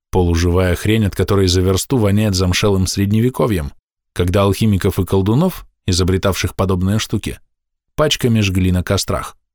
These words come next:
«И так ли уж не права была Инквизиция?» — подумал я, оборачивая вокруг шеи холодную и осклизлую дрянь. Один раз такое на шее поносишь, и в раз станешь ярым поклонником аутодафе.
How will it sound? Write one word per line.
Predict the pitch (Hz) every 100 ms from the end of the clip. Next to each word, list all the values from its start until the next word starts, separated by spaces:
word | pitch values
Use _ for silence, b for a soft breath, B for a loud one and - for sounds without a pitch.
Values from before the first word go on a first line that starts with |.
| _ _ _ _ _ _ _ _ _ _ _ _ _ _ _ -
«И | 90 - -
так | 185 -
ли | 156
уж | 135 -
не | 131
права | 117 127 131 147
была | 117 98 95 92
Инквизиция?» — | 90 95 95 127 - - 90 69 - _ -
подумал | 87 85 82 85
я, | 95 104
оборачивая | 87 87 92 - 87
вокруг | 85 85 92 82
шеи | - 110 95
холодную | - 90 92 90 87
и |
осклизлую | 87 - 90 82 92 95
дрянь. | 98 82 69 - _ _ _ _ _ _ -
Один | 90 98 110 104
раз | 98 -
такое | 92 85 95
на | 90 90
шее | - 95
поносишь, | - 98 151 - 82 - -
и | 101 110
в |
раз | 147 147
станешь | - - 117 107 -
ярым | 117 117 101
поклонником | 101 - 120 110 104 101 95
аутодафе. | 92 95 101 113 - 76